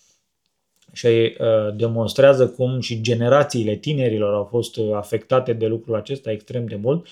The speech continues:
printr-un consum necontrolat a tot ceea ce oferă, uh, tehnologia aceasta. Și o altă carte, nu știu dacă e publicată în limba română,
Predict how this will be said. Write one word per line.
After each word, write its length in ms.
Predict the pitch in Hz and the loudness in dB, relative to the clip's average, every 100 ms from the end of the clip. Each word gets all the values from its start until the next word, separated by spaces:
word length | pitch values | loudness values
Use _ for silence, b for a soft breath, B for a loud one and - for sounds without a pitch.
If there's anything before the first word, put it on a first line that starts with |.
| B B | B B
printr-un 560 | - 127 120 123 123 117 | -2 0 0 0 -2 -2
consum 640 | - 120 110 - - 180 147 | -2 -2 0 0 4 6 6
necontrolat 1120 | 131 - 127 113 117 127 135 113 - - _ _ _ _ _ _ _ | 0 0 -2 0 4 8 8 4 -4 -18 _ _ _ _ _ _ _
a 500 | 113 104 104 - _ | -10 -6 -6 -8 _
tot 160 | - 139 | 2 4
ceea 120 | 127 | 2
ce 120 | - | 2
oferă, 580 | 110 95 143 123 107 98 _ _ _ | -4 0 4 6 4 -2 _ _ _
uh, 300 | - 107 107 101 | -10 -6 -6 -4
tehnologia 640 | 113 110 110 107 110 113 | -4 -2 -2 -2 2 2
aceasta. 400 | - 107 - - _ _ b b b - | 2 -4 -6 -20 _ _ b b b -12
Și 160 | - | 2
o 100 | 127 | 6
altă 720 | 139 139 139 127 123 117 113 104 | 8 6 8 8 8 6 2 2
carte, 520 | - 147 147 139 135 | 4 4 6 6 6
nu 340 | 127 127 127 123 | 6 2 0 0
știu 160 | 120 | 4
dacă 160 | 117 107 | 4 4
e 40 | |
publicată 520 | 107 110 110 120 113 | 0 -2 0 2 2
în 60 | 113 | 0
limba 460 | 113 110 107 104 104 | 0 2 2 4 2
română, 720 | 107 117 143 135 127 117 | 2 2 4 6 4 4